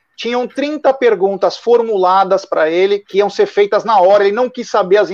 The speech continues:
as perguntas, ele ia saber na hora. Só que quando ia começar a entrevista, ele falou, "Olha, eu tenho uma hora,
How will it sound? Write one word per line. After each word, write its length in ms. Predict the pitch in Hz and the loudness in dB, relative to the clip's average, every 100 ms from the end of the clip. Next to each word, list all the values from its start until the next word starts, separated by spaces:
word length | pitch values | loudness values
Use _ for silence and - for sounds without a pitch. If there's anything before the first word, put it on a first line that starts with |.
| 208 | -6
as 220 | 170 165 | -4 -4
perguntas, 600 | - 180 143 170 202 220 - _ _ _ _ _ | -4 -6 -4 -8 -6 -8 -10 _ _ _ _ _
ele 180 | 202 202 | 0 2
ia 100 | 233 | 2
saber 300 | - 233 233 | 0 2 2
na 120 | 240 | 4
hora. 300 | 214 190 165 - _ _ - | 4 4 0 -4 _ _ -10
Só 180 | - 285 | 0 0
que 100 | 277 | 0
quando 580 | - 330 349 320 294 277 | 0 2 2 2 0 0
ia 360 | 294 320 320 | -2 2 2
começar 540 | 285 285 269 254 262 240 | 2 0 0 0 2 0
a 60 | |
entrevista, 500 | 233 240 220 220 247 | 0 0 0 0 -4
ele 100 | 240 | -2
falou, 220 | 233 226 220 | 0 2 4
"Olha, 260 | 185 143 - - | 2 0 -8 0
eu 200 | 208 208 | 2 2
tenho 420 | 208 220 220 220 - | 0 0 -2 -4 -4
uma 400 | 247 262 254 214 | -4 0 2 4
hora, 460 | 202 202 202 208 | 4 4 2 0